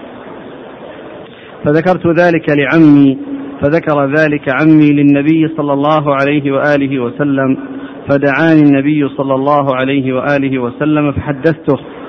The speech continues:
فأرسل رسول الله صلى الله عليه وآله وسلم إلى عبد الله بن أبي بن سلول، إلى عبد الله بن أبي وأصحابه، فحلفوا ما قالوا، فكذبني رسول الله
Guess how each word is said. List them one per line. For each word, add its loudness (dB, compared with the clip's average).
فأرسل 0
رسول -2
الله 0
صلى -4
الله -2
عليه -2
وآله -2
وسلم -2
إلى -2
عبد -4
الله 0
بن -6
أبي -4
بن -2
سلول، 0
إلى 0
عبد -2
الله 2
بن 0
أبي 2
وأصحابه، -2
فحلفوا 2
ما 6
قالوا، 2
فكذبني 2
رسول -2
الله 0